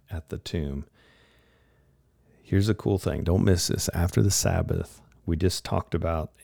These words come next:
at evening, at dusk, he was buried. At dawn, we see now Jesus is being resurrected.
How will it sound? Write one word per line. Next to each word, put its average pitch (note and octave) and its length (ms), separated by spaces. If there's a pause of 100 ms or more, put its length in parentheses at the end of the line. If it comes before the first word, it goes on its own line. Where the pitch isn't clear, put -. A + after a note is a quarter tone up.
at - 280
evening, F2+ 500
at F2 260
dusk, D2+ 520
he - 200
was D2 160
buried. D#2 540 (1080)
At D#2+ 360 (480)
dawn, F2+ 720 (1800)
we - 80
see - 260
now D#2 200
Jesus D#2 580
is D#2+ 180 (200)
being C#2+ 260
resurrected. - 800